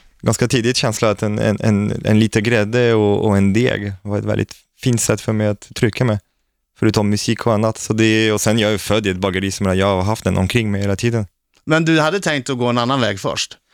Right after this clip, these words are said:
Speaker 2: Och sen
Speaker 1: Ja.
Speaker 2: när du var sexton så bestämde du att nej, det är det här jag ska göra?
Speaker 1: Jag var ju, jag var ju musiker, men jag insåg att det, det var ingen riktigt plan A i sitt liv. Eh, men, eh, sen jag, jag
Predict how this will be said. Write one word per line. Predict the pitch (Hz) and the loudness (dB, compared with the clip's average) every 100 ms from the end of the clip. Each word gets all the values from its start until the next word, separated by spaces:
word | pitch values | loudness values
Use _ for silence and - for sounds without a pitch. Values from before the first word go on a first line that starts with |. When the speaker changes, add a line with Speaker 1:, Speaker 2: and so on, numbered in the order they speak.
| - - | -20 -8
Speaker 2:
Och | 131 | -2
sen | 143 | 0
Speaker 1:
Ja. | |
Speaker 2:
när | 139 | 0
du | 139 | -2
var | 135 | -2
sexton | 123 139 - - 139 | -2 -4 -4 -2 -2
så | 120 | 0
bestämde | 117 113 117 107 104 | 0 0 0 0 2
du | 98 | 0
att | 98 | 0
nej, | 113 120 | -2 0
det | 123 | 2
är | 107 101 | 2 2
det | 95 | 0
här | 98 | -2
jag | 92 | -4
ska | - | -4
göra? | 95 - - _ | -4 -4 -8 _
Speaker 1:
Jag | - 104 | -2 2
var | 120 | 2
ju, | 110 78 | 0 -2
jag | - 120 | 0 2
var | |
ju | 117 | 2
musiker, | 101 117 - 110 104 95 | 2 2 0 -2 -2 -2
men | 98 101 | 0 2
jag | 101 | 4
insåg | 104 113 104 | 2 2 2
att | 95 - | 0 -2
det, | 107 101 | 0 0
det | 90 | 2
var | 92 95 | 2 2
ingen | 92 87 | 0 -2
riktigt | 87 92 - - - _ - | -2 -4 -6 -14 -20 _ -2
plan | 107 92 - | 0 0 -2
A | 95 92 90 - | -2 -2 -6 -12
i | 104 | -10
sitt | - - | -10 -4
liv. | 98 95 95 _ _ - | -2 -2 -8 _ _ -2
Eh, | 98 90 90 90 90 | 0 2 2 2 0
men, | - 101 95 95 | 2 0 2 0
eh, | 92 95 92 92 90 | 2 0 0 -2 -2
sen | 87 101 | -2 0
jag, | 101 101 113 104 - | 2 2 0 -2 -2
jag | 98 113 | -2 -2